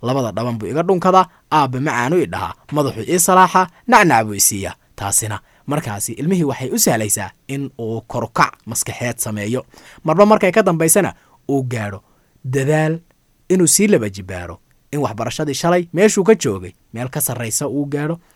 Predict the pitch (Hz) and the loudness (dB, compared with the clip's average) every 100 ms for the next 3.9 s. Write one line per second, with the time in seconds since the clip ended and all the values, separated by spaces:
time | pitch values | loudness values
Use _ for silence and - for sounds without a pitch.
0 | - 170 190 190 170 190 202 202 156 87 | -2 2 2 2 0 2 4 2 0 -4
1 | 85 - _ - 104 98 104 123 147 143 | -6 -10 _ -12 -10 -10 -10 -6 -6 -6
2 | 143 147 139 151 139 165 165 165 175 175 | -6 -6 -4 -6 -2 0 0 0 -2 -2
3 | _ _ - 107 107 151 151 170 | _ _ -6 -6 -4 -4 -2 -2